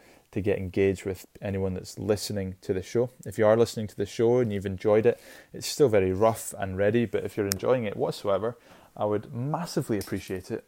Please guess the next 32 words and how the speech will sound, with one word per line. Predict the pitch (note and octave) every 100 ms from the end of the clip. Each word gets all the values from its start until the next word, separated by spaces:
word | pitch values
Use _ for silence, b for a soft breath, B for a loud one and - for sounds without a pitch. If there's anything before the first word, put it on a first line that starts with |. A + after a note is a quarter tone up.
| -
if | G#2
you | G#2+
could | A2 G2+
go |
to | G2+
iTunes | G2 F#2+ G2 A#2 G#2+ G2+
or, | F#2+ F#2 - B B B - -
uh, | -
to | G2
be | -
honest, | F2+ F#2
I |
don't | F#2
know | F#2
if | F2+
Stitcher | - - - G2
offer | F#2+ F#2 G2+ F#2+
a | F#2+ G2+
review | F#2 F#2 G2+
thing, | G2+ A2+ G#2+
but | F#2+
if | G2
you |
can | A#2
go | D3+
to | C#3+
iTunes | G2+ G2+ A#2 G#2+
and | G2
just | G2 F#2+
leave | G2 G2+
me | G#2
a, | F#2